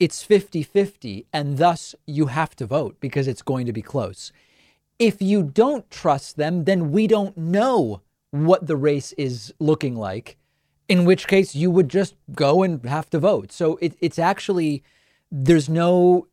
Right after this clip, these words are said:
you know, electoral college consideration where, well, if Biden's winning nationally, but in my state, he's not, and m-, do I vote, but if in California, it wouldn't ma-,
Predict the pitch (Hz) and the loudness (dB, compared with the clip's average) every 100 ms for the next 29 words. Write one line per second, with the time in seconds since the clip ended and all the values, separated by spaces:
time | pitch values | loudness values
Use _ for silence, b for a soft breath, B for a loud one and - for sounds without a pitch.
0 | - 180 175 165 147 - 160 165 - 185 | -14 -10 -6 -4 -4 -2 -2 -4 -2 0
1 | 156 - 175 185 190 185 - 180 - 190 | 2 0 2 4 4 0 -4 -8 -6 -4
2 | 175 165 170 156 175 165 147 131 120 131 | 0 0 0 -2 -6 -4 -2 0 0 0
3 | 131 b b b b - 151 - 165 190 | -2 b b b b -4 -4 0 2 4
4 | 233 214 180 170 190 180 160 156 196 196 | 4 0 -4 -2 -2 -2 -4 -2 -2 -2
5 | 208 190 180 180 175 151 147 139 131 147 | -2 0 2 2 2 2 0 0 -2 0
6 | 165 175 - 165 156 139 151 123 131 156 | -2 -4 -2 0 0 0 -4 -4 -2 0
7 | 175 170 165 160 147 131 B B - 139 | 2 4 4 2 0 -4 B B -6 -2
8 | 160 147 175 143 143 127 190 190 151 143 | -2 0 0 2 2 4 4 4 0 0
9 | 156 156 156 139 - 185 208 196 185 156 | -6 -4 -4 -4 -4 -2 0 2 0 0
10 | 170 156 147 | -2 -2 -8